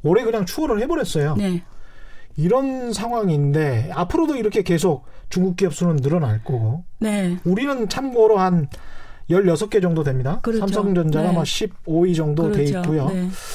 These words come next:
Speaker 1: 이런 상황인데 우리 기업 입장에서 봤을 때는 중국을 어떻게든 이렇게 중국 시장을 활용하지 않으면
Speaker 2: 네.
Speaker 1: 이 기업 수를 늘릴 수가 없단 말이죠.
Speaker 2: 그 좋은
Speaker 1: 예.
Speaker 2: 말씀입니다.
Speaker 1: 예.
Speaker 2: 제가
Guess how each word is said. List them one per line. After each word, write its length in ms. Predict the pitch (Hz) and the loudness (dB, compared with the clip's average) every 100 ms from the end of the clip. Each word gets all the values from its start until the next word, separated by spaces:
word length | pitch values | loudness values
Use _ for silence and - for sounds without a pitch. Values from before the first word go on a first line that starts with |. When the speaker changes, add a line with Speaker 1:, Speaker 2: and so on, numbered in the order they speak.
| - - - | -10 -8 -2
Speaker 1:
이런 200 | 180 233 | 2 2
상황인데 560 | 214 214 202 151 165 151 | 2 0 0 2 2 2
우리 480 | 143 226 269 262 | 0 0 0 -2
기업 420 | 180 - 220 226 196 | -4 0 2 2 2
입장에서 420 | 175 233 214 196 | 0 0 0 0
봤을 300 | 170 160 190 | -2 -2 -2
때는 220 | 208 185 | 0 0
중국을 400 | - 214 262 269 | -2 -2 0 2
어떻게든 960 | 170 - - 220 196 196 190 127 101 - - - - - - - | 0 0 -2 0 2 2 2 2 0 -4 -10 -12 -10 -12 -14 -4
이렇게 380 | 160 147 165 - | -2 0 0 0
중국 260 | 180 190 | 0 0
시장을 320 | - - 202 | -2 -2 -2
활용하지 440 | 180 247 269 240 208 | -2 -2 -2 0 0
않으면 460 | 131 143 139 143 | 0 2 2 2
Speaker 2:
네. 360 | 123 190 180 170 - - - - | 2 0 0 -4 -8 -12 -10 -4
Speaker 1:
이 380 | 202 214 190 - | -2 0 -2 0
기업 240 | 185 190 | 0 0
수를 220 | - 226 | 0 0
늘릴 280 | 151 165 220 | 2 2 0
수가 180 | 202 190 | -2 -2
없단 200 | - 196 | 0 0
말이죠. 440 | 208 147 139 202 - | 0 0 -2 -4 -6
Speaker 2:
그 120 | - | -6
좋은 220 | 214 220 | -2 0
Speaker 1:
예. 40 | 247 | 0
Speaker 2:
말씀입니다. 680 | 220 143 190 180 175 165 165 | 0 0 0 0 0 -2 -2
Speaker 1:
예. 220 | 151 156 - - | 0 0 -4 -4
Speaker 2:
제가 400 | 262 247 240 | -2 0 0